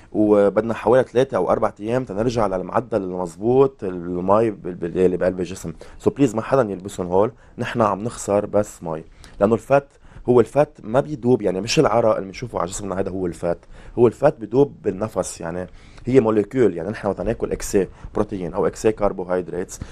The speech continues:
بيصير في عنا مثل، آه، كومباوند اسمه تريغليسيريد، هذا هو الفات. هيدا ما بيدوب ب-،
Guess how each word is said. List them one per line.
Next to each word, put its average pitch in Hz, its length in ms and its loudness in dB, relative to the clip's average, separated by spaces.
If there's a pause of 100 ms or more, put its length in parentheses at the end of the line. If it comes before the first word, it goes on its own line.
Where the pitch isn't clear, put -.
بيصير 196 240 0
في 165 140 0
عنا 123 380 0
مثل، 98 420 -6
آه، 90 320 4 (140)
كومباوند 107 440 2
اسمه 110 200 -8
تريغليسيريد، 98 600 -6
هذا 147 160 2
هو 120 180 -2
الفات. 85 300 -2 (400)
هيدا 156 280 4
ما 139 120 -2
بيدوب 139 460 0
ب-، 87 140 0